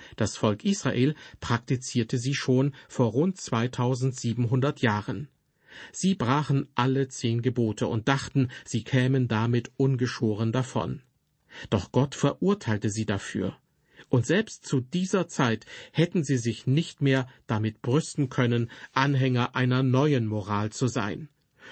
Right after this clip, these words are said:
Denn zum Beispiel bestimmte Formen der Sexualität, die von Gott nicht gut geheißen werden, gab es schon in Sodom und Gomorra.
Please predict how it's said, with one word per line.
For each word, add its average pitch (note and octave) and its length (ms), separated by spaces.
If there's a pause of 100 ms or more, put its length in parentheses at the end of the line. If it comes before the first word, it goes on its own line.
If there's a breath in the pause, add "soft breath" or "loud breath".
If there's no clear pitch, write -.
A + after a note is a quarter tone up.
(140 loud breath)
Denn G2+ 200
zum A2 240
Beispiel F3 640
bestimmte C#3 520
Formen D3+ 460
der A2+ 120
Sexualität, A2 920 (300 loud breath)
die B2 80
von A2+ 180
Gott D3 300
nicht C3+ 240
gut G#3+ 200
geheißen A#2+ 520
werden, D#3 340 (360 loud breath)
gab B2+ 240
es D#3+ 100
schon A#2+ 380 (160 loud breath)
in B2 200
Sodom A2 500
und A2+ 240
Gomorra. A#2 680